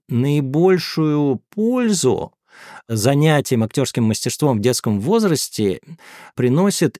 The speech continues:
именно социализация, именно взаимодействие одних детей с другими детьми. Потому что у меня у самого двое детей мелких, восемь и десять лет,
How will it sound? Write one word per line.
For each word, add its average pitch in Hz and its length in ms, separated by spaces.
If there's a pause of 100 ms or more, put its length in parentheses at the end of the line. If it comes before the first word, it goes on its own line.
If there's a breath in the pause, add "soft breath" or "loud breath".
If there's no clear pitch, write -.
именно 165 380
социализация, 123 1080
именно 139 840
взаимодействие 127 1000
одних 131 340
детей 143 320
с 107 80
другими 113 480
детьми. 82 540 (400 loud breath)
Потому 113 420
что 170 640
у 131 60
меня 135 260
у 120 60
самого 139 340
двое 131 360
детей 95 400
мелких, 82 540 (300 soft breath)
восемь 110 460
и - 20
десять 120 440
лет, 82 360